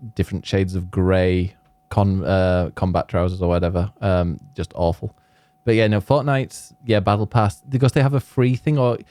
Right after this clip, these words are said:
yeah, you can level up to level a hundred, but you can unlock certain things, like, for free.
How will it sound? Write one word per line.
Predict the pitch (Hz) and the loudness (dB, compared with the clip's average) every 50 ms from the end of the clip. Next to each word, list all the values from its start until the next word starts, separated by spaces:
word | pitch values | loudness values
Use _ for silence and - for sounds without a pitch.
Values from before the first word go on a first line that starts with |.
| _ _ _ _ _ _ _ _ _ _ _ _ _ _ _ _ - | _ _ _ _ _ _ _ _ _ _ _ _ _ _ _ _ 0
yeah, | 156 139 | 2 2
you | 127 127 127 | 4 4 2
can | 123 - 151 139 | 2 2 2 2
level | 143 151 151 156 | 2 2 2 0
up | 156 151 - | 0 -2 -2
to | - 135 123 120 120 120 113 117 - | 0 0 2 2 2 0 -2 -2 -2
level | 123 117 104 107 98 | -2 0 2 2 2
a | 95 | 4
hundred, | 113 139 156 127 107 95 92 95 - - - _ _ _ - | 4 4 4 2 2 2 0 0 -2 -8 -18 _ _ _ -4
but | 117 117 113 110 | 0 0 2 2
you | 113 110 107 107 107 | 2 4 4 2 2
can | 101 - 113 107 | 2 2 2 2
unlock | 104 104 101 101 - - - | 4 4 2 2 0 -2 -4
certain | - - 113 104 - - 110 95 | -4 -2 0 0 0 0 -2 -2
things, | - - 101 98 98 95 98 95 95 92 - - - - _ _ - | 0 0 0 2 2 2 2 2 0 0 -2 -6 -10 -18 _ _ -2
like, | 101 92 90 - - - - _ _ _ | -2 0 0 -2 -6 -14 -20 _ _ _
for | - 101 | -6 -6
free. | - - 95 85 85 - | -4 -2 -2 -2 -2 -4